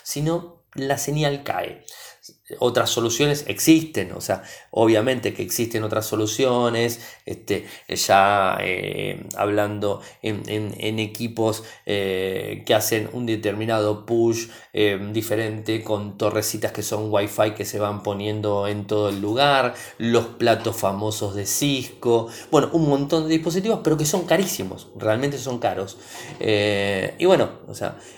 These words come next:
eh, ¿son óptimos? Sí, son óptimos, son caros y son más... a nivel, eh, corporativo, no tanto hogareño, porque además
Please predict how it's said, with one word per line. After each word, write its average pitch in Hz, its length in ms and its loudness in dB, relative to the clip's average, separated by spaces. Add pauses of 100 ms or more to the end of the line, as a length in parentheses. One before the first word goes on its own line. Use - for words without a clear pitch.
eh, - 300 -4
¿son - 240 4
óptimos? 160 380 4
Sí, 120 140 0
son 147 180 2
óptimos, 143 460 -2 (200)
son 123 500 0
caros 170 440 4 (200)
y - 120 -4
son 151 480 0
más... 135 420 2
a 110 100 0
nivel, 123 640 2
eh, 117 360 -6
corporativo, 110 840 2
no 147 120 0
tanto 165 240 2
hogareño, 110 600 0 (200)
porque 104 260 -10
además 113 460 0